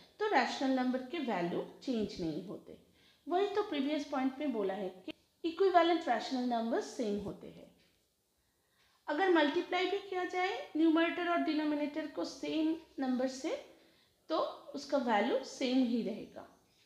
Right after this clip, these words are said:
ठीक है। नेक्स्ट देखो, every rational number can be written with a positive integer as its denominator।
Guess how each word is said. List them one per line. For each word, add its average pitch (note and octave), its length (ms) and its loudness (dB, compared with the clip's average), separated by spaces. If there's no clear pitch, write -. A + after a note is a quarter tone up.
ठीक C#4+ 180 -8
है। - 80 -6
नेक्स्ट G#4+ 340 -4
देखो, - 340 -6
every F4 600 6
rational F4 500 4
number A3+ 320 0
can C4 260 2
be F4 140 6
written B3+ 420 0
with C4+ 240 -2
a D4+ 120 4
positive E4 600 4
integer G#3 480 -6
as F4+ 260 2
its C#4 380 -6
denominator। F3+ 640 -6